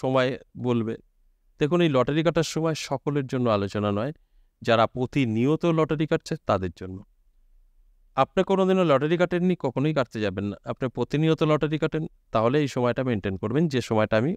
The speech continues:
অবশ্যই বলবো ভিডিও শেষে। বাস এটাই, সকলের জন্য কিন্তু একদম না, যেই টাইমে সকলে এই মা-, রাশির জাতক জাতিকারা কাটবে আর কোটিপতি হবে, কখনো না।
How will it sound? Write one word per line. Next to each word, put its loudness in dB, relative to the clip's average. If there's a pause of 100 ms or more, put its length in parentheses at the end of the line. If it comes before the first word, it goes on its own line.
অবশ্যই 0
বলবো -8 (640)
ভিডিও 2
শেষে। -6 (960)
বাস 2
এটাই, 0 (120)
সকলের 0
জন্য 0
কিন্তু 0
একদম 2
না, -6 (880)
যেই 2
টাইমে 2
সকলে 2
এই 0
মা-, 2
রাশির -2
জাতক -2
জাতিকারা 0
কাটবে 0
আর 0
কোটিপতি -4
হবে, -2
কখনো -8
না। -14